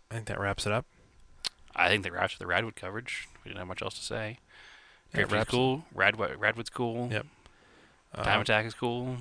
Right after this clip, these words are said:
Speaker 1: G T four and all tracks are the same, except for the
Speaker 2: G T four
Speaker 1: E C U.
Speaker 2: and all tracks are the same.
Speaker 1: Except for the E C U.
Speaker 2: And the badges as G T four.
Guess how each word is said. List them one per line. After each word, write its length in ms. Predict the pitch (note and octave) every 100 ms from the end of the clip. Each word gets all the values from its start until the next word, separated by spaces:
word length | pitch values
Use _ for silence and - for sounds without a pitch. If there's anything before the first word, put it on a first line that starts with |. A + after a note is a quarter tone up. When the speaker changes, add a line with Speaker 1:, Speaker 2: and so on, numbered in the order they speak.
| - -
Speaker 1:
G 160 | - A#2+
T 120 | B2+
four 140 | A#2 A#2+
and 80 |
all 120 | A2 A#2
tracks 400 | B2+ A#2+ - G#2
are 40 |
the 80 | G2
same, 340 | - A#2 B2+
except 220 | B2+ -
for 60 | A2
the 60 | G#2
Speaker 2:
G 60 |
T 60 | G#2+
four 160 | A2
Speaker 1:
E 20 | G#2+
C 40 |
U. 40 |
Speaker 2:
and 100 | A#2
all 140 | G#2+ G#2
tracks 320 | A2+ A2+ -
are 40 | G2
the 60 |
same. 380 | - A2+ B2 C3 - - -
Speaker 1:
Except 220 | - A2 -
for 60 |
the 240 | G#2+ G#2 -
E 80 | A2+
C 180 | - A2
U. 180 | C3 C#3
Speaker 2:
And 160 | A#2+
the 40 | G#2
badges 400 | G2+ G2 G#2 G2+
as 100 | F2
G 120 | F#2+
T 120 | F2
four. 360 | E2 D#2+ D#2